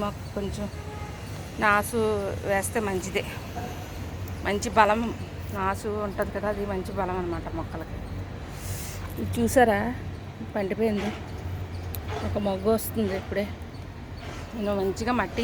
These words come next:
ఇచ్చాను, ఇప్పుడు వస్తున్నాయి మొగ్గలు. ఫ్లవర్స్ దిగడమే లేట్ ఫ్రెండ్స్, మందార మొక్కలు. నాకు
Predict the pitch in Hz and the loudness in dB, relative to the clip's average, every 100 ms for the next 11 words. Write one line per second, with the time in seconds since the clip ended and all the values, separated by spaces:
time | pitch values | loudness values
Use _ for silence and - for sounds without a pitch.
0 | 233 - 220 202 269 - - - - - | -2 0 0 0 -2 -4 -6 -6 -8 -8
1 | - - 208 196 - 233 247 208 170 208 | -8 0 4 4 2 0 4 4 4 2
2 | 226 - - - - - - - - - | 0 -2 -10 -10 -10 -10 -10 -10 -6 -6
3 | - 214 196 202 233 220 208 214 220 202 | -2 6 6 6 2 -2 2 2 2 2
4 | 196 - 208 277 - 202 190 190 202 190 | 0 -6 -6 -6 -8 -6 -2 -2 -2 -2
5 | 185 190 214 - - - - - - - | -6 -8 -8 -10 -12 -12 -12 -12 -12 -10
6 | - - - - - - - - - - | -10 -10 -10 -10 -10 -10 -8 -8 -8 -8
7 | - - - - - 78 78 78 - - | -8 -8 -10 -10 -10 -8 -8 -8 -8 -12
8 | - - - - - - - - - - | -12 -12 -10 -10 -10 -10 -10 -10 -10 -10
9 | - - - - 240 240 | -10 -8 -6 8 10 10